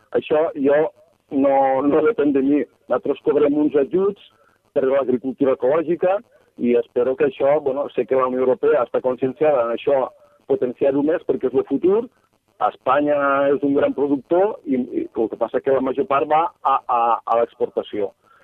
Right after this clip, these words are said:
I si em permet, un altre apunt, eh, que no me s'oblida, que la societat, a part de la importància de, de la producció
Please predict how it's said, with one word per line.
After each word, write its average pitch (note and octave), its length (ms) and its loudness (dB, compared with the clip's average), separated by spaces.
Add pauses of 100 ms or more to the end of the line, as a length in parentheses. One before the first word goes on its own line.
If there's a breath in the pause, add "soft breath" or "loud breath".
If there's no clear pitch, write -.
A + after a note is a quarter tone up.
(100)
I - 80 -6
si D#3+ 140 2
em - 20 -4
permet, E3+ 480 0
un F#3 140 0
altre F#3+ 180 0
apunt, F#3 400 0
eh, - 200 -6
que - 100 0
no D3+ 100 0
me D#3 80 2
s'oblida, E3 480 2 (960 soft breath)
que D#3 160 2 (160)
la C3+ 160 0 (240)
societat, D#3+ 560 -2
a - 80 -10
part C#3 160 -2
de E3 80 2
la F3 80 0
importància D#3+ 640 0
de, C#3 140 2 (160)
de C3 100 4
la C3+ 80 0
producció C3+ 800 0